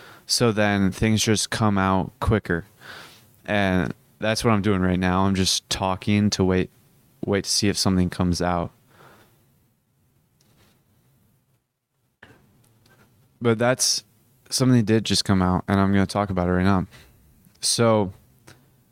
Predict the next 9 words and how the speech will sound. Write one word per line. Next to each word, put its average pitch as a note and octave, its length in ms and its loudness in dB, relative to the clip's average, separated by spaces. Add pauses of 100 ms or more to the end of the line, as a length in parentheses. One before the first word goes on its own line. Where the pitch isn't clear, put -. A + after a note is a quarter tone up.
(300)
I've A#2 160 -2
been C#3 220 2
having A#2 340 0
my A2 120 2
shirt B2+ 220 0
off G#2 320 0
a G2 120 0
lot G2 340 -2
lately, A#2+ 440 2